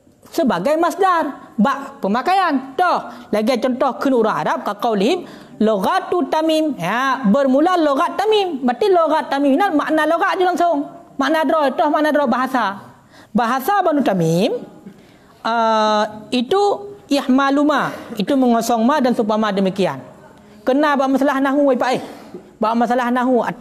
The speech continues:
nan tu pendapat mereka punya dekedi logat Tamim, berarti nyan ma nya hana beramal, pukosong ma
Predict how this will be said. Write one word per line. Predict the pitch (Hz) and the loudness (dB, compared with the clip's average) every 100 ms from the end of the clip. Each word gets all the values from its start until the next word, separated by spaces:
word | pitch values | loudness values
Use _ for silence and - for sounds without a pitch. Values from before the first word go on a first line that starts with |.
| - | -4
nan | 202 233 254 240 | 0 2 0 0
tu | 254 | -2
pendapat | 240 233 233 - 208 | 0 0 0 -2 0
mereka | 226 220 269 | 0 2 2
punya | 247 233 | 2 2
dekedi | 220 226 233 | 2 0 2
logat | 226 226 226 | 2 0 -4
Tamim, | 185 233 370 - - | -2 0 -2 -4 -8
berarti | 214 196 294 | -8 -2 2
nyan | 262 247 | 2 2
ma | 240 233 | 2 2
nya | 254 | 0
hana | 220 233 233 | -2 -2 0
beramal, | 226 226 240 202 | 0 0 0 -2
pukosong | 180 214 214 233 214 | -2 -4 -2 0 2
ma | 202 151 143 - | 0 -2 -8 -20